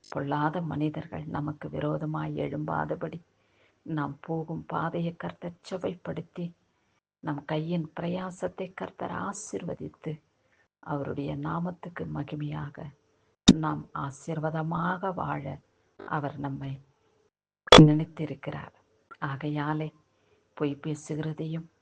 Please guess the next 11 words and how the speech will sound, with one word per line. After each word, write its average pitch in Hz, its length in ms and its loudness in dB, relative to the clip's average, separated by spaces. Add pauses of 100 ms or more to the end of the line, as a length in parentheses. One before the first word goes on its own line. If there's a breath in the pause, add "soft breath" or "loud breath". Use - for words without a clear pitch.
(480)
பெருமையான 156 600 2
வார்த்தைகளை 165 680 -2
பேசுகிறதையும், 175 880 -2 (640 soft breath)
இதோ 175 220 -2
அகந்தையாய் 180 760 -2
நடந்து 170 520 -2
கொள்கிறதையும், 170 720 -2 (580 soft breath)
இவை 147 280 -2
எல்லாவற்றையும் 170 1000 -2
நாம் 147 220 -4
விட்டுவிட்டு 151 680 -8